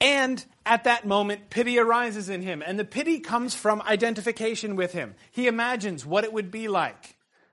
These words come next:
living in the roots, at the roots of the mountain, in the dark, cut off from light and from hope, and what might happen to him if he were in that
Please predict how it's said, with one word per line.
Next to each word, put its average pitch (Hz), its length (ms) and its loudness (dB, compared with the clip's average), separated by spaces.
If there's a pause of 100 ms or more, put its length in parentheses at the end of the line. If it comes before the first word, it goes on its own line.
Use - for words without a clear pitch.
(120)
living 185 300 0
in 190 100 -4
the 190 80 -4
roots, 185 400 0
at 190 120 -4
the 190 60 -4
roots 185 260 0
of 170 100 -10
the 185 80 -4
mountain, 175 440 -4
in 160 80 -6
the 170 80 -2
dark, 165 500 2
cut 202 220 2
off 185 280 2
from 165 200 -8
light 160 340 -4
and 160 140 -12
from 156 160 -8
hope, 160 360 0 (180)
and 196 160 -2
what 190 220 2 (1080)
might 180 240 0
happen 180 300 -2
to 160 100 -4
him 165 320 -4 (200)
if 170 140 -8
he 208 140 -2
were 196 180 0
in 120 160 -8
that 110 260 -12